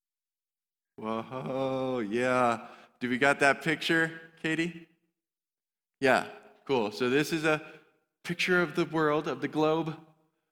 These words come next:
a map of the earth, and all that red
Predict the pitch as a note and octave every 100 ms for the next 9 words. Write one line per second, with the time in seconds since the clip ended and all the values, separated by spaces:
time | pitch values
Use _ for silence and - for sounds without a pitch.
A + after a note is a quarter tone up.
0 | - C#3+ D3 C#3+ C#3+ C#3+ C#3+ C#3+ - -
1 | _ _ - A2+ B2 C#3+ D3+ D3+ C3 C#3+
2 | D3+ F3+ F3+